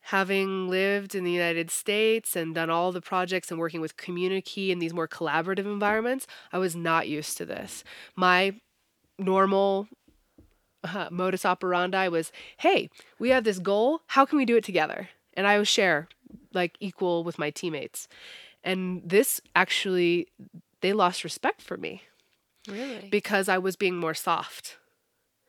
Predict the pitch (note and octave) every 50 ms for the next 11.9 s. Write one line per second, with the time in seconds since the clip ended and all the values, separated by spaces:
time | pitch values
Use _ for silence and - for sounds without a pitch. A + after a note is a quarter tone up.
0 | _ _ _ _ - F3 F#3 F#3 F#3 F#3+ F#3+ F#3+ F#3 E3+ F3+ - - - - -
1 | _ _ _ _ _ _ _ _ _ _ _ _ _ _ - - E3+ E3 D#3 D3+
2 | - - E3+ E3 - E3 D#3 D#3 D#3+ D#3+ D#3+ D#3+ E3 D#3+ E3 - E3 E3 D#3+ D#3+
3 | - _ _ _ _ _ _ _ _ _ - E3+ D#3+ D#3 D#3+ D#3 D3+ E3 D#3+ -
4 | D#3+ D#3+ F#3+ B3+ - - E3+ E3 E3 D#3 D#3 - - E3+ - - F3 D#3 D3+ D3+
5 | D3+ - - - - - - D#3+ D#3+ G3 G#3 - - - - - - - - -
6 | - - - A3+ A#3+ C4+ C4 - C#4 A#3 - - - D4+ C4 G3+ E3+ F3 G#3+ C#4+
7 | D4+ - D#4+ C#4+ A#3 G#3+ F3 E3 D#3+ D#3+ E3 - F3 - - - - E3 D3+ D#3
8 | F3 B3 - - B3 A3 A3+ A3+ G#3+ G3 F#3+ G3 A3+ - G#3+ A#3+ C#4 - D4 B3+
9 | - - A3+ B3+ D4 A#3 A3+ F3 - - F#3+ - F3+ F3 - - D#3+ - - -
10 | F#3 G3+ G3+ F#3+ E3 E3+ D#3 D#3 - - E3 D3 D3+ C#3+ - - F3+ F#3+ G3 F#3+
11 | F#3+ F#3 F3+ - - F#3+ G2 C#3 D#3 D3+ D3+ D#3+ F3 F#3 F3+ - -